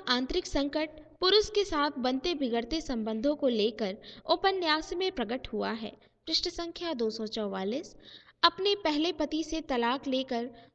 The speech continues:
दूसरे का वरण करके भी शकुन का अंतर्मन कहीं रीता है। अपने रीतेपन में संतुलन स्थापित करके और परिवेश से जुड़ने की प्रयत्नशीलता उसकी मुख्य समस्या है। अजय के बाद डॉक्टर जोशी को अपनाने में जो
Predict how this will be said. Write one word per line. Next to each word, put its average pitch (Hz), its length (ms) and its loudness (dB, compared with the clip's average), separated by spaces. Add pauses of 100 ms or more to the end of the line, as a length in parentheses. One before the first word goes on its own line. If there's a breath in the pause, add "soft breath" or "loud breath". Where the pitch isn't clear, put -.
दूसरे 381 440 6
का 370 180 2
वरण 262 320 2
करके 320 380 0
भी 320 160 -2
शकुन 311 360 -4
का 330 180 -4
अंतर्मन 269 640 -2
कहीं 294 380 -2
रीता 247 300 -4
है। 233 220 -6 (560 soft breath)
अपने 294 360 2
रीतेपन 262 540 -2
में 269 300 -2 (380 loud breath)
संतुलन 392 560 2
स्थापित 269 460 -4
करके 277 420 -2 (380 loud breath)
और 349 200 8
परिवेश 285 500 2
से 349 180 0
जुड़ने 247 360 2
की 330 180 -2
प्रयत्नशीलता 262 840 -2 (220)
उसकी 320 260 0
मुख्य 302 320 -2
समस्या 220 480 -4
है। 202 200 -8 (520 soft breath)
अजय 294 320 6
के 302 180 2
बाद 233 380 0 (240 loud breath)
डॉक्टर 330 400 4
जोशी 285 360 2
को 359 140 0
अपनाने 247 640 0
में 320 200 0
जो 339 180 -2